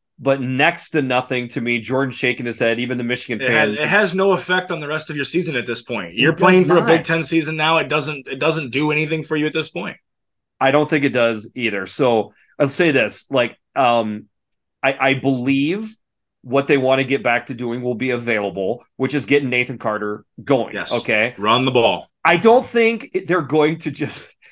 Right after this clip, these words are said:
Speaker 1: <laughs> cave in the Maryland front seven like some people think they are. Like, some people make the Maryland front seven out to be like an F C S front seven. It's, it's a little bit more stout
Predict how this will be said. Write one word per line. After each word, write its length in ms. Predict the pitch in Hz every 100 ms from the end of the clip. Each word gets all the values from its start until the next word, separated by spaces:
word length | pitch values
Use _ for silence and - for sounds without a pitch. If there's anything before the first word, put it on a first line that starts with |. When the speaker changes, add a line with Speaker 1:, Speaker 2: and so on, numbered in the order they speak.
| _
Speaker 1:
<laughs> 300 | _ _ -
cave 320 | 165 175 147
in 160 | 156
the 80 | 156
Maryland 500 | 131 123 135 131 120
front 180 | 139 131
seven 340 | - 117 131 120
like 180 | 120
some 200 | - 131
people 240 | 147 139 113
think 260 | - 120
they 100 | 123
are. 140 | 107 113
Like, 240 | 120 123 - - - _
some 160 | - 233
people 220 | 269 240
make 160 | 190 165
the 80 | 151
Maryland 320 | 147 151 135
front 220 | 151 127
seven 280 | 143 131 127
out 220 | 120 127
to 80 | 120
be 100 | 123
like 200 | 117 117
an 80 | 113
F 120 | 113
C 160 | - 113
S 280 | 107 - _
front 240 | 135 113
seven. 240 | 120 110
It's, 160 | 131 127
it's 160 | 180 175
a 40 |
little 220 | 156 180
bit 160 | 147 156
more 160 | 131 120
stout 400 | - 110 110